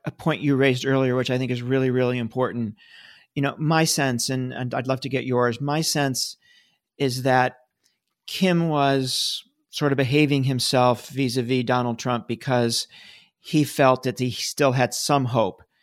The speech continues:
of convincing President Trump to do sanctions relief without having to give, give up much of his program. But with President Biden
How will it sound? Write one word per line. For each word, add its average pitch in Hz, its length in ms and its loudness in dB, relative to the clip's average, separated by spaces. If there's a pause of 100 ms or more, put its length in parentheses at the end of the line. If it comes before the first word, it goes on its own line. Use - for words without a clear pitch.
(500)
of 117 300 2
convincing 120 880 -2
President 117 400 0
Trump 113 420 -2
to 110 380 0 (240)
do 127 160 -2
sanctions 117 500 -2
relief 110 380 -2
without 110 300 2
having 110 280 -2
to 107 80 -6
give, 107 460 -2 (480)
give 113 180 2
up 113 360 2
much 110 240 -2
of 101 60 -6
his 110 120 -4
program. 95 540 -4 (800)
But 135 340 4
with 127 280 0
President 147 400 2
Biden 135 460 2